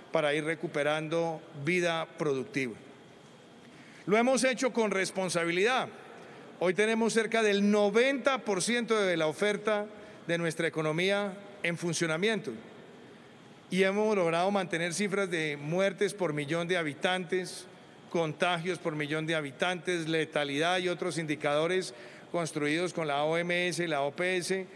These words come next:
de manera que yo diría positiva, aunque no podemos ser triunfalistas.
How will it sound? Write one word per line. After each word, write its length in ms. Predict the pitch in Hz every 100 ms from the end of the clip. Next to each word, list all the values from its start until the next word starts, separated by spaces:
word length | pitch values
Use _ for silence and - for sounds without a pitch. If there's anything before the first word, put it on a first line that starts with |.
| - - -
de 220 | 139 160 156
manera 760 | 147 151 160 165 175 175 160 - - - - - - - -
que 100 | 135
yo 80 |
diría 280 | 143 170 180
positiva, 640 | - 147 151 - 220 196 123 - - - - -
aunque 540 | 135 147 151 139 139 143
no 140 | 139
podemos 320 | 156 165 165
ser 140 | 165 147
triunfalistas. 800 | 156 147 147 180 - 107 -